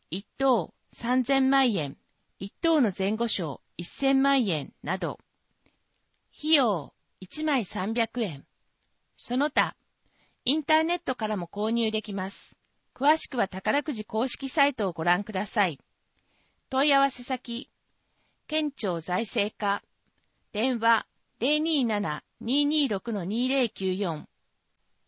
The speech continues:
県民幸福度アンケートにご協力ください。県民の皆さんの幸福感の現状を把握し、幸福度向上に向けた取り組みに活用するため、昨年度に引き続き、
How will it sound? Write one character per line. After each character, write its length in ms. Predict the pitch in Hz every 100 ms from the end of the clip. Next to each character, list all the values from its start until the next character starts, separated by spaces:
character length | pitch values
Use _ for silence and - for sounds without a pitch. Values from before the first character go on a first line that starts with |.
| _ _ _ _ -
県 260 | 294 302
民 180 | 320 311
幸 280 | - 240 269
福 200 | 247 294
度 100 | 294
ア 100 | 294
ン 80 | 302
ケ 160 | 262
ー 40 | 226
ト 120 | 185
に 120 | 175
ご 140 | 165 156
協 220 | 226 196
力 240 | 233 -
く 100 | -
だ 140 | 196 220
さ 220 | - 190
い。 140 | 160 - _ _ _ _ _ _ _ _ _
県 240 | 285 302
民 200 | 311 330
の 100 | 277
皆 240 | 220 202 262
さ 240 | - 226
ん 80 | 202
の 120 | 156
幸 280 | - 247 285
福 200 | 269 349
感 200 | 285 240
の 80 | 190
現 320 | 180 196 220
状 160 | 214 220
を 60 |
把 280 | 208 220 185
握 120 | -
し、 340 | - - 190 - _ _ _
幸 280 | - 302 330
福 240 | - 330
度 120 | 294 233
向 260 | 240 254
上 200 | 226 254
に 140 | 254 247
向 100 | 247
け 120 | 233
た 120 | 240
取 200 | 226 214
り 40 |
組 240 | - 262 247
み 20 |
に 100 | 240
活 260 | 240 226 220
用 160 | 233
す 160 | 226 233
る 80 | 208
た 160 | 214
め、 260 | 202 208 - _ _ _ _
昨 300 | - 233 285
年 200 | 320 311
度 100 | 233
に 100 | 170
引 220 | - 202
き 0 |
続 300 | - 185 202
き、 260 | - 185 -